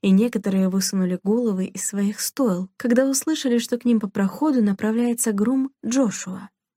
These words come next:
«Для вас, милорд, я б выбрал Бонапарта, крепкого, выносливого вороного жеребца», сказал Джошуа. «А для мисс лучше всего подойдет Дельфина,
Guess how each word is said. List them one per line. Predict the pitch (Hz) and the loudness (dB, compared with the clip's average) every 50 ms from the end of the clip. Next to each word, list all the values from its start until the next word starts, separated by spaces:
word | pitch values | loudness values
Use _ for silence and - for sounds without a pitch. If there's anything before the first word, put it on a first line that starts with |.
| _ _ _ _ _ _ _ _ _ _ _ _ _ _ _ _ - | _ _ _ _ _ _ _ _ _ _ _ _ _ _ _ _ 2
«Для | 196 190 185 214 | 4 6 6 6
вас, | 302 370 - - | 6 4 4 2
милорд, | 302 277 262 269 311 349 330 - | 2 4 4 4 4 2 0 0
я | 269 262 247 | 0 0 2
б | 226 | 2
выбрал | 208 233 262 240 262 277 277 254 | 2 2 2 4 2 2 2 2
Бонапарта, | 226 269 269 302 330 330 311 247 185 165 151 - - 147 - - - _ | 2 2 2 2 2 2 0 0 0 0 -2 -6 -10 -12 -12 -14 -16 _
крепкого, | - - 202 185 196 247 269 - - - 196 180 180 180 | -4 0 2 4 4 4 2 -2 -2 -2 0 2 2 2
выносливого | 170 180 190 190 185 190 233 269 - - 226 202 190 185 185 175 175 175 170 | 2 4 4 4 4 4 4 2 2 0 0 2 2 2 2 2 2 0 0
вороного | 170 175 185 185 190 196 208 220 226 220 220 208 | 0 2 2 2 2 2 4 4 4 4 4 2
жеребца», | 196 208 220 262 294 - - - 233 - - - _ _ _ _ _ _ _ _ _ _ _ _ - | 2 2 2 0 -2 -2 -2 -2 -2 -2 -2 -6 _ _ _ _ _ _ _ _ _ _ _ _ -16
сказал | - - - 294 262 247 220 220 | -6 -2 0 0 2 2 2 2
Джошуа. | 202 - 262 240 196 - - - 190 175 175 185 - _ _ _ _ _ - - - - - | 2 2 0 0 0 0 -4 -6 -6 -8 -12 -14 -18 _ _ _ _ _ -20 -20 -16 -2 0
«А | 185 180 | 0 2
для | 156 175 180 180 | 2 2 2 2
мисс | 185 233 330 403 - - | 2 2 0 0 0 0
лучше | 339 330 - - 262 | 0 2 2 2 0
всего | 226 - - 202 202 240 269 | 2 2 2 2 2 2 2
подойдет | 269 240 220 240 220 208 240 247 | 2 2 2 2 4 4 2 2
Дельфина, | 233 311 359 359 - - 254 180 160 156 147 135 | 0 -2 -4 -4 -2 -2 0 0 0 -2 -4 -6